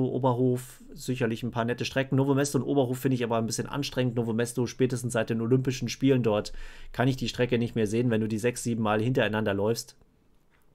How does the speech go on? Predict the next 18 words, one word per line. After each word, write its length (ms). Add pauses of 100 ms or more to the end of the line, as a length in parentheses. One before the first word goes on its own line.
(220)
Macht 260
auch 140
nur 160
so 120
Semi-Spaß. 920
Kontiolahti 580
weiß 200
ich 100
jetzt 180
grad 220
gar 100
nicht 140
so 60
richtig 280
einzuschätzen, 560
ob 120
das 160
gut 260